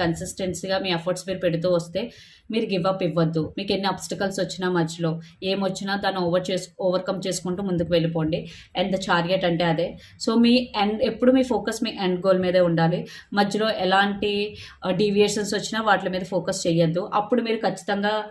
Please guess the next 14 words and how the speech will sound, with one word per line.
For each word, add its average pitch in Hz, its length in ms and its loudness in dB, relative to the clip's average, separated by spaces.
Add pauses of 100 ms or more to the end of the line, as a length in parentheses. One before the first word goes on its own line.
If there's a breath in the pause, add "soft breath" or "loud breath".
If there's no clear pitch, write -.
(400 loud breath)
మీకు 196 140 -4 (120)
ఎమోషనల్ 220 420 0
ఫుల్‌ఫిల్‌మెంట్ 208 560 -4
ఉంటుంది, 196 300 -2 (180)
ఎమోషనల్ 202 440 -4
సాటిస్ఫాక్షన్ 185 680 -2
ఉంటుంది. 180 220 -4 (100)
టెన్ 180 200 2
of 170 60 -4 (100)
cups. 180 180 -4 (160)
అలాగే 202 300 -2
మీకు 220 180 -6
ఏమైనా 202 220 -4
సపోర్ట్ 196 300 -6